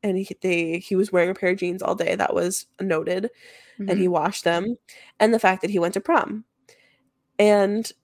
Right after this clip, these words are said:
Speaker 1: that he drove himself to his girlfriend's house, because no one ever said that Bob did it. So they used all that, and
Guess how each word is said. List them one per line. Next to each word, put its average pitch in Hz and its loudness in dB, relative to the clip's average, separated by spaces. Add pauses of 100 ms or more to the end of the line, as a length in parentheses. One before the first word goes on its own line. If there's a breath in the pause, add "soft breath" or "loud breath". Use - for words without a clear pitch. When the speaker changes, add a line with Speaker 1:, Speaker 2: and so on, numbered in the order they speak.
(160)
Speaker 1:
that 180 0
he 196 -4
drove 170 -2
himself 175 -2
to - -2
his 170 -2
girlfriend's - -4
house, 156 -4
because - -6
no 185 -2
one 170 -2
ever 165 -2
said 190 0
that - -2
Bob 196 -2
did - -6
it. - -10 (720)
So 214 2 (680)
they 214 8
used 240 0
all 254 4
that, 185 2
and 185 0